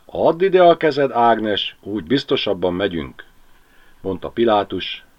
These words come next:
akinek bajuszát azonnal megfogta a dér, de járása kissé ingatag volt. "Nehogy elessél", tette aztán hozzá, mert a feje ugyan tiszta volt,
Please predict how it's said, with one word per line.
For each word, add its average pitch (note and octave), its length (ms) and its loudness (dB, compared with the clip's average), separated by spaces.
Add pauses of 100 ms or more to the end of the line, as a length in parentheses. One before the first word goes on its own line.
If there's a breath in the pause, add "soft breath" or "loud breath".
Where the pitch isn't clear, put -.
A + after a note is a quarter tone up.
akinek C#3 460 -2
bajuszát A2+ 520 4
azonnal F2 440 -2
megfogta D#2 540 -6
a C#2 60 -10
dér, F2+ 320 -4 (520 soft breath)
de A2 120 0
járása C#3+ 500 4
kissé A#2 420 0
ingatag F#2 540 -2
volt. E2+ 360 -4 (500)
"Nehogy C#3+ 480 4
elessél", D2+ 640 -2 (720 soft breath)
tette G2 400 -4
aztán D#2 400 -6
hozzá, F#2 520 -6 (440 soft breath)
mert G#2 220 -2
a G#2 100 -2
feje B2+ 260 2
ugyan A#2+ 280 4
tiszta C3+ 340 0
volt, F#2 400 0